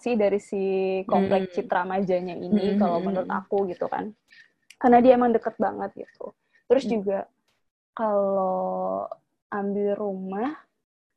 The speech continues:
Speaker 1: kalau bisa sih sama developer-developer yang udah gede ya, kalau misalkan
Speaker 2: Hmm.
Speaker 1: enggak pun, ya emang bener-bener, kalau bisa sih rumah yang udah jadi aja kali ya. Aku sih nggak paham sih
Speaker 2: Hmm.
Speaker 1: kalau misalkan ada juga nih temen, apa namanya,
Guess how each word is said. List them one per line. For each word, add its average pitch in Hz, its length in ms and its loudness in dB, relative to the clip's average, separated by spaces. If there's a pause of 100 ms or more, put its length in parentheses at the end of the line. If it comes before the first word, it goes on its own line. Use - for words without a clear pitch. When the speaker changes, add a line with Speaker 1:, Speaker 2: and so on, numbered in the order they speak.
(360)
Speaker 1:
kalau 226 280 6
bisa 202 280 0
sih 277 160 0
sama 240 240 -4
developer-developer 202 1000 -4
yang 196 160 -6
udah 196 160 4
gede 185 300 -2 (120)
ya, 202 140 0
kalau 185 220 -2
misalkan 190 480 -4
Speaker 2:
Hmm. - 20 -12
Speaker 1:
enggak 190 300 -2 (120)
pun, 302 200 2 (960)
ya 202 240 6
emang 202 320 -2
bener-bener, 196 1040 -2 (960)
kalau 202 180 6
bisa 214 240 0
sih 440 140 2
rumah 247 180 2
yang 190 160 2
udah 233 140 4
jadi 196 300 0
aja 233 360 2
kali 262 320 0
ya. 170 120 0
Aku - 160 -10
sih 403 120 2
nggak 214 160 2
paham 247 220 4
sih 247 80 -2
Speaker 2:
Hmm. - 20 -10
Speaker 1:
kalau 208 200 2
misalkan 202 300 -4 (300)
ada 226 240 6
juga 269 260 4
nih 208 140 -2
temen, 196 440 -4
apa - 160 -6
namanya, 247 240 -4